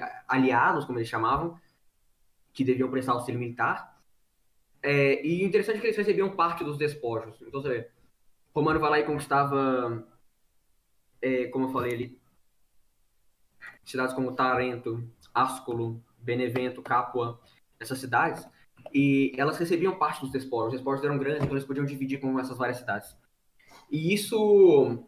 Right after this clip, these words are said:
foi muito importante para a, a, para a efetivação da, da conquista romana na, na Itália, porque os romanos eles vão cooptar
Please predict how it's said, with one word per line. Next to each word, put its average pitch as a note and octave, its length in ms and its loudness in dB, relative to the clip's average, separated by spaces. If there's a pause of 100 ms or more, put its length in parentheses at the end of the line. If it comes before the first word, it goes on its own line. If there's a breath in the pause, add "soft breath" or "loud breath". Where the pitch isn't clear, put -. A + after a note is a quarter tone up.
(120)
foi E3+ 200 8
muito G#3 420 6
importante C#3 580 -2 (200)
para B2 440 2
a, A#2 80 0
a, - 540 -4 (640)
para - 320 -6 (420)
a C3+ 60 0
efetivação C#3 600 -2
da, A#2 440 0
da B2+ 100 -8
conquista A#2+ 400 -10
romana A#2 440 -4
na, A2+ 360 -4
na A#2 100 -2
Itália, A2+ 480 0 (520 soft breath)
porque D3 640 0 (1000)
os C3+ 120 -4
romanos D#3 320 4
eles D3+ 100 2
vão D3 140 0
cooptar D3 640 -4